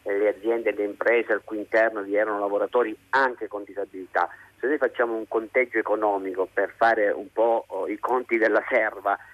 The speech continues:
di quanto impatta economicamente questo, di quanto impattano questi interventi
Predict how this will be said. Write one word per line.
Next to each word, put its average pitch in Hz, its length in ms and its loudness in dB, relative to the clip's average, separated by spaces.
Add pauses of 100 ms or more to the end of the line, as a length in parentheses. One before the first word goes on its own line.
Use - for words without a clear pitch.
(160)
di 113 80 -10
quanto 127 340 0
impatta 117 520 0
economicamente 104 880 -2
questo, 101 360 -2 (240)
di - 80 -6
quanto 123 260 2
impattano 110 500 0
questi 110 240 -2
interventi 110 640 -2